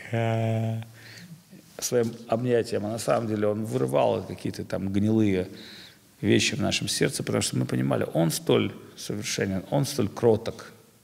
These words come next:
Вот к нему можно было применить такое слово "кроток".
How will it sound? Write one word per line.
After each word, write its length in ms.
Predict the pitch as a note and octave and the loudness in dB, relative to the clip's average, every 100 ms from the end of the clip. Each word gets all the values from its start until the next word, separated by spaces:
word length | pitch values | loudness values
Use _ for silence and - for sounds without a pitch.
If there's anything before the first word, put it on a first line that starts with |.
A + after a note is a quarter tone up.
| _ _ - | _ _ -20
Вот 100 | - | -12
к 100 | - | -4
нему 160 | - - | 0 0
можно 240 | A2+ G2+ | 0 2
было 120 | A#2+ | 2
применить 340 | A2 A#2 B2+ - | 2 0 0 -2
такое 240 | - A2 | -2 -2
слово 260 | - G#2 F#2 | 2 0 2
"кроток". 500 | A#2 G#2 E2 - | 2 0 0 -8